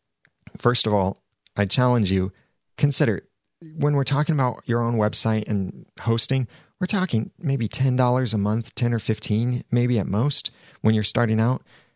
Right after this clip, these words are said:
And think about the things that you could skip in order to save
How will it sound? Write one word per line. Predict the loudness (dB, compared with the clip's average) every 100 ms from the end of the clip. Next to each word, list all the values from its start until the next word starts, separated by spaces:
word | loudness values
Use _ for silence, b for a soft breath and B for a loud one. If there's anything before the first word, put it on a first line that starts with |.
| b _ 0
And | 2 2 -2 _ _ _ _ _ _ 0
think | 0 2
about | 2 0 0
the | -4
things | 2 2 2 0
that | 0
you | 0
could | 0 0
skip | 0 -2 0 -2 -2 -12 0
in | 2
order | 2 0
to | -2
save | -2 0 0 0 -4